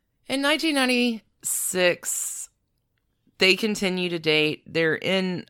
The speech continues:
Argentina for his, uh, seven days in Tibet. They get engaged. And whatever attention the Golden Twins have on them before, it is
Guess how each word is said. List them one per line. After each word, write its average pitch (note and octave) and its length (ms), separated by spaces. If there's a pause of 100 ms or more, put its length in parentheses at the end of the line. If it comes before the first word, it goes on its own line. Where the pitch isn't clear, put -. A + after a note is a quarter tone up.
(120)
Argentina D#3+ 1000
for D3+ 200
his, D3 580 (800)
uh, E2 360
seven D#3 480
days D3+ 280
in C#3+ 180
Tibet. C3+ 520 (760)
They D#3 100
get D3 200
engaged. - 500 (800)
And C#3+ 140
whatever A3+ 400
attention F3 800
the C#3+ 140
Golden C#3 400
Twins C3 440
have C3 220
on B2+ 200
them A#2+ 180
before, A2+ 460
it A#2 120
is A2+ 300